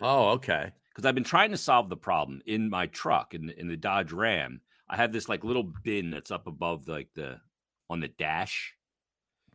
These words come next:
Speaker 2: And I've been trying to find a place to put my phone. Like, I have one of those vent things to put my phone in, but they're
Speaker 1: Mm-hmm.
Speaker 2: never good.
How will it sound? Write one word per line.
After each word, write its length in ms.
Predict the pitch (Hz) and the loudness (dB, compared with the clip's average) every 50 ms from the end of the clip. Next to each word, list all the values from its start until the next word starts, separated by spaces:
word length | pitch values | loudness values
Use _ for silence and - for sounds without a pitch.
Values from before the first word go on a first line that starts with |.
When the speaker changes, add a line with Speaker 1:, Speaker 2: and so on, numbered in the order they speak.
| _ - | _ -2
Speaker 2:
And 320 | - 110 110 110 104 113 - - | 0 2 2 2 2 -2 -4 -2
I've 100 | 107 110 | 0 0
been 100 | 113 104 | 0 0
trying 200 | - 139 156 180 | 0 0 2 2
to 60 | 156 | 0
find 220 | - - 123 123 107 | 0 0 0 0 0
a 40 | - | -2
place 260 | - 117 104 92 - | -2 -2 -2 -2 -2
to 200 | - 107 95 85 | -2 -2 -2 -2
put 260 | 71 - - 127 - | -4 -4 -6 -6 -4
my 120 | 92 85 82 | -4 -6 -6
phone. 340 | - - 120 110 90 80 82 | -4 -2 0 0 0 0 -2
Like, 120 | 80 92 | -4 -4
I 60 | 107 | 0
have 140 | 131 160 139 | 0 2 2
one 100 | 156 147 | 2 2
of 40 | 120 | 4
those 180 | 120 113 92 78 | 2 2 2 -2
vent 360 | 78 80 82 101 98 101 - - | -6 -4 -2 -2 -2 -2 -4 -8
things 320 | - 110 104 101 104 95 - | -4 -2 -2 0 -2 -2 -4
to 80 | - | -8
put 120 | - 101 76 | -10 -8 -6
my 120 | 92 92 | -6 -8
phone 340 | - - 107 101 98 98 98 | -4 -2 -2 0 0 0 0
in, 160 | 95 92 90 | 0 -2 0
but 200 | 85 82 82 82 _ _ _ _ _ _ _ - | 0 0 -2 -2 _ _ _ _ _ _ _ -12
they're 220 | 82 92 127 127 123 | -4 0 2 4 4
Speaker 1:
Mm-hmm. 60 | 117 | 6
Speaker 2:
never 260 | 123 127 98 98 90 | 6 4 4 2 -2
good. 320 | 76 78 80 - - - | -2 -4 -8 -8 -10 -18